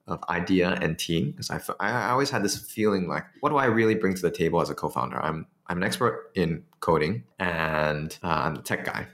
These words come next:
And I, I, I felt like I always needed a C E O who was a domain expert, whether in Indonesia or in the particular domains I was looking at, to lead the company.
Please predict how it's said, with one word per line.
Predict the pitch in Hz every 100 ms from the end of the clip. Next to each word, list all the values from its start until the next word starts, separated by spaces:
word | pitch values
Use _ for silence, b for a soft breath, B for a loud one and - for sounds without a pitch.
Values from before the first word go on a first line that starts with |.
| _ -
And | 87
I, | 82 - - -
I, | 87 82 87
I | 185
felt | 156 143
like | 117
I | 98
always | 107 110 107
needed | 98 98 98
a | -
C | - - 110 101
E | 92
O | 90
who | 87 87
was | 82
a | 87
domain | 95 87 92 95 92
expert, | 90 - - 78 - - -
whether | 98 92
in | 85 87
Indonesia | 92 95 90 87 90 82 85
or | 80 71
in | 76
the | -
particular | - 95 92
domains | 90 80 85 82
I | 76
was | 76
looking | 90 110
at, | 147
to | -
lead | 82 90 87
the | -
company. | - - 135 185